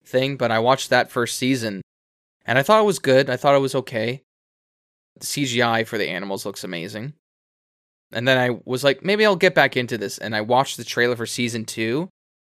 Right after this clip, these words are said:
and they're on the third season right now, but I was watching the trailer for season two, and I was like, "I have no idea what's going on." <laughs> Like, not that I didn't remember who the characters were, but just the storyline didn't really make sense to me from the trailer, so I just had no,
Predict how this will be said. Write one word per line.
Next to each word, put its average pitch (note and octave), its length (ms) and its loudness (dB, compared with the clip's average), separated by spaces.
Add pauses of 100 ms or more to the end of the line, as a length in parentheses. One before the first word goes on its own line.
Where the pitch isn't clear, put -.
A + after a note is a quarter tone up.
(140)
and C3+ 180 0
they're C3 120 8
on D3 200 4
the B2+ 60 0
third A#2+ 280 -2
season A#2 280 -4
right G2+ 200 -6
now, E2 400 -4
but G#2 240 -2 (300)
I A2+ 60 -10
was A2+ 140 -8
watching A#2+ 280 0
the A2 60 -8
trailer A2+ 200 -2
for G#2+ 60 -8
season A2 340 -8
two, A#2 160 -6
and G2+ 100 -4
I F#2 40 -4
was G2+ 100 -8
like, - 160 -6
"I A2 60 -2
have A#2 140 -2
no G#2+ 340 -6
idea D#2+ 340 -10
what's B2 180 -12
going B1 280 -10
on." G1+ 260 -16 (160)
<laughs> D#3 120 -4
Like, G#3 220 4 (380)
not G3 180 4
that G#3+ 120 8
I F#3 40 8
didn't E3 220 4
remember B2+ 340 2
who C#3+ 60 4
the B2+ 80 -2
characters B2+ 460 -2
were, F3 160 4
but C3+ 120 -2
just B2+ 200 -4
the B2 60 -6
storyline A#2 600 0
didn't A2+ 140 -2
really A2+ 160 -2
make G#2 160 -6
sense G#2+ 300 -8
to A#2 60 -10
me A#2 80 -6
from A2 140 -10
the G2 60 -8
trailer, G#2+ 420 -2
so A2+ 140 -8
I - 20 -4
just A2 200 -10
had G2+ 140 -2
no, G2+ 460 -4